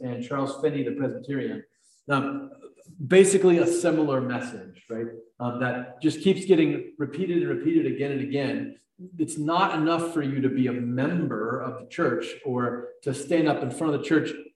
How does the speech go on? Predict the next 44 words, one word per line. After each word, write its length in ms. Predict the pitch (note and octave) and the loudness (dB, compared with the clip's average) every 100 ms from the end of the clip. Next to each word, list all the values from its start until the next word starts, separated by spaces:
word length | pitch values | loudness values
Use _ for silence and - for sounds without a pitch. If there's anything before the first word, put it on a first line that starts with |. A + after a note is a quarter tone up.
| _ | _
and 160 | C#3+ B2+ | -6 -4
confess 500 | C3 B2 - F3 - | -4 -4 0 0 0
all 160 | D#3+ D3 | 0 0
of 100 | B2+ | 0
your 100 | B2+ | -2
sins 300 | E3 C3+ C3 | 0 -2 -2
in 140 | B2 | -4
public. 460 | D3 C#3 A#2+ A2+ - - | -2 -2 -2 -8 -10 -16
You 140 | - C3 | -8 -2
gotta 200 | D3+ D#3+ | 0 0
surrender 600 | - - B2+ C3 D3 D3 | -4 -2 0 0 2 2
your 180 | C#3+ B2+ | 2 0
life 200 | - - | -2 -4
to 100 | G#2 | -10
Jesus, 460 | F#2+ F2 E2+ _ - | -14 -18 -20 _ -12
right? 140 | G#2+ | -10
You 60 | A2 | -10
need 240 | A#2 A#2 | -8 -8
this 120 | G#2+ - | -10 -12
personal 480 | - D3+ - C#3 B2+ | -4 -4 -2 -6 -4
moment, 360 | A2+ A2 A2 A2 - _ _ | -4 -4 -4 -8 -16 _ _
uh, 200 | - C3+ | -10 -8
experience 720 | A#2+ - - - E3 C3 G#2+ - | -6 -10 -10 2 4 6 2 -4
of 140 | - | -6
God. 380 | G#2+ G2+ F#2+ - - - | -4 -4 -4 -12 -16 2
Uh, 300 | D#3 D#3 - | 4 4 2
and 160 | F3 F#3+ | 6 8
this 140 | F3+ | 8
idea 420 | G3 F3+ G#3+ C#4 | 8 8 10 10
is 200 | - C#3 | 10 8
really 200 | F3+ D#3+ | 10 10
interesting, 540 | F3 E3+ D3 - A2+ A2 | 6 4 2 2 0 2
right? 200 | B2+ - - - - | 0 0 -6 -16 -6
Um, 280 | B2+ B2 - | -4 -4 -4
that, 460 | C#3 C3 C3+ - - _ _ _ C3 | 2 2 0 -6 -16 _ _ _ -4
that, 460 | C3+ C#3 C#3 C3+ - - | -2 -2 -8 -14 -18 -12
uh, 360 | A#2+ A2 - - _ - - | -8 -8 -10 -16 _ -20 -10
you 400 | B2+ C#3+ A3+ C4+ | -2 4 4 8
need 200 | G3 D3+ | 8 8
a 80 | |
personal 500 | - E3+ D3 - C#3 C#3 | 6 6 6 6 0 0
encounter 460 | B2 B2+ B2 A2+ | -2 0 0 0
with 180 | G#2 G2+ | -4 -4
God 460 | G#2 G2 F#2+ F#2+ | -4 -2 -2 -4